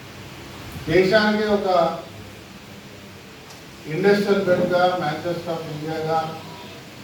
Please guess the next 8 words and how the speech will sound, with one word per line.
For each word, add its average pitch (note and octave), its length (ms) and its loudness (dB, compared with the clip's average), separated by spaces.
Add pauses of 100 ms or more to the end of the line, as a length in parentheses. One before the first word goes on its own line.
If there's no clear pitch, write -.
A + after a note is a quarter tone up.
అద్భుతమైన F3 500 0 (120)
నగరంగా E3 420 0 (120)
మారుతుంది. D#3 500 -2
లక్షల E3+ 400 -4
మంది E3 180 -4 (120)
ఉపాధి D#3+ 360 0
కల్పించిన - 480 -6 (140)
ప్రాంతం D3+ 400 -4